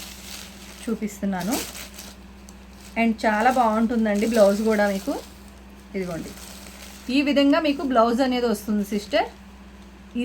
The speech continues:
శారీకి ఇలా ఎల్లో కలర్ తోటి, బుటీ తోటి మీకు శారీ కలరు ఇలా కలంకారీ డిజైన్లో వస్తుంది. ఇది చేతులకి మీకు బోర్డర్ అనేది ఇలా వస్తుంది. చాలా చాలా హైలైట్ ఉంటాయండి ఇవి శారీస్ అయితే. And with reasonable prices sister. ఈ శారీస్ అన్నీ కూడా మీకు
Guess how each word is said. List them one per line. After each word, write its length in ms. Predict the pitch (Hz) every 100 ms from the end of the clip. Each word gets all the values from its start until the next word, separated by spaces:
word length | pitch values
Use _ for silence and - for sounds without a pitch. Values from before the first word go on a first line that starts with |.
| 247
శారీకి 480 | 269 247 247 240 381 571 220
ఇలా 140 | 269 285
ఎల్లో 200 | 233 247 277
కలర్ 280 | 254 226 220
తోటి, 220 | 233 226 277
బుటీ 200 | 226 214 240 226
తోటి 220 | 214 277
మీకు 240 | 254 226 339 466 - -
శారీ 300 | 247 220 233 233
కలరు 320 | 214 220 294 339
ఇలా 120 | 240 208
కలంకారీ 440 | 208 214 226 214 208
డిజైన్లో 360 | 202 208 208 214
వస్తుంది. 300 | 208 226 226 285
ఇది 120 | 262 190 -
చేతులకి 420 | 220 226 214 254
మీకు 180 | 220 214 226
బోర్డర్ 280 | 208 208 208 202
అనేది 220 | 208 226
ఇలా 100 | 202 180
వస్తుంది. 420 | 180 - 180 170 170 - - - - -
చాలా 320 | 240 208 240 269
చాలా 360 | 254 214 240 269 269
హైలైట్ 400 | 233 226 233 226 226
ఉంటాయండి 440 | 220 208 208 220
ఇవి 100 | 208 208
శారీస్ 360 | 208 190 214 214
అయితే. 220 | 208 202 330 466 - - - -
And 120 | 226 220
with 140 | 233 226
reasonable 580 | 214 233 247 294 277 277 240
prices 340 | 226 220 220 247
sister. 320 | 233 - 311 262
ఈ 40 | 240
శారీస్ 320 | 214 208 226 240
అన్నీ 180 | 240 240
కూడా 140 | 233 254
మీకు 140 | 233